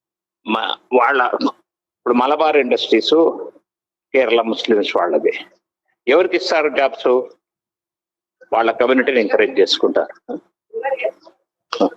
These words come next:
మనకు తెలి-, మనకు తెలియదు. మనకు లోకల్ స్వర్ణకారులకు అవ-, తెలుగు స్వర్ణకారులకు అవకాశం వస్తుందని గ్యారంటీ లేదు.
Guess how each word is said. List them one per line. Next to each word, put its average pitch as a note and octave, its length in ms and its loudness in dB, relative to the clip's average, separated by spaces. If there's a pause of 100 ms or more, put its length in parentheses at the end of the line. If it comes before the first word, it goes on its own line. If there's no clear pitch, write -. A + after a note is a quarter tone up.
(1080)
మనకు C3+ 280 -2
తెలి-, A2+ 360 2 (200)
మనకు A#2 500 2 (160)
తెలియదు. A2+ 420 2 (160)
మనకు C#3+ 580 0 (140)
లోకల్ C3+ 320 0
స్వర్ణకారులకు A#2+ 1040 0 (640)
అవ-, B2 180 -2 (680)
తెలుగు C3 440 4
స్వర్ణకారులకు A#2 920 0
అవకాశం A2+ 460 0
వస్తుందని G#2 600 0 (460)
గ్యారంటీ G#2+ 560 0
లేదు. F#2 320 0